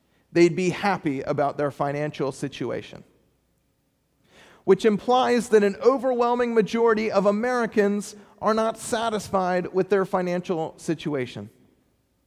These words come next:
And frankly, I understand. When the church stops talking about giving as a response to the overwhelming blessing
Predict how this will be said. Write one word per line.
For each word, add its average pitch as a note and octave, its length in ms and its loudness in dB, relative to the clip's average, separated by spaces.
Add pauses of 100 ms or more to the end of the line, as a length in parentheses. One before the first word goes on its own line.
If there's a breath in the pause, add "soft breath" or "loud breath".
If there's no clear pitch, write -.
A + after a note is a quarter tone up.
(600)
And E3+ 180 -4
frankly, A3 380 0
I F3+ 180 0
understand. D#3+ 540 -6 (1400 soft breath)
When F#3 140 4
the F#3+ 80 4
church A3+ 380 2
stops G3+ 360 0
talking G#3 420 -2
about F3 340 0
giving G3 340 2
as E3 200 0
a F3+ 40 0
response F#3 560 -2
to G3 120 -2
the E3+ 140 -2
overwhelming F3 640 2
blessing E3 580 -2